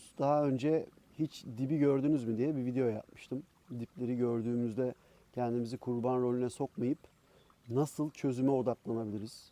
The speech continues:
Problemin bizden kaynaklandığını, bizim kendimizle ilgili olduğunu ve içimize yolculuk ettiğimizde aslında bazı çözümlere ulaştığımızı söylemiştim.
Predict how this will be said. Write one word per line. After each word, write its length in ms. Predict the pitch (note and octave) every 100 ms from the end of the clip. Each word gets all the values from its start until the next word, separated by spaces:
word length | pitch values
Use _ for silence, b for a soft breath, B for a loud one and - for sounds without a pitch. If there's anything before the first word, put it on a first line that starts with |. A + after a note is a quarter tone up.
| _ -
Problemin 480 | A#2+ A2+ A#2+ B2+ B2+ - -
bizden 400 | G#2 G#2 C3 D3
kaynaklandığını, 800 | - B2 A#2+ - A2+ A2 A2+ G#2
bizim 340 | G#2 B2 D3+ b b b b b -
kendimizle 760 | A#2+ A#2+ A#2 C3+ C#3+ D3+ D3+
ilgili 320 | B2+ A2+ A#2
olduğunu 520 | A2+ G#2+ G2+ G#2 G2 G#2 -
ve 100 | A#2+
içimize 420 | F#2+ - B2 A#2+ C#3+
yolculuk 500 | C3+ B2 B2 C3+ C3+
ettiğimizde 560 | B2 - A#2+ A#2+ C3+
aslında 580 | B2+ A2 - A#2+ C#3 F3 - B B B B B
bazı 380 | A2+ A#2+ B2+ A#2+
çözümlere 460 | - B2 A2 A#2+ C3
ulaştığımızı 600 | C#3+ C3+ A2 C3 C3 C3+
söylemiştim. 600 | A#2+ G#2+ G#2 - F3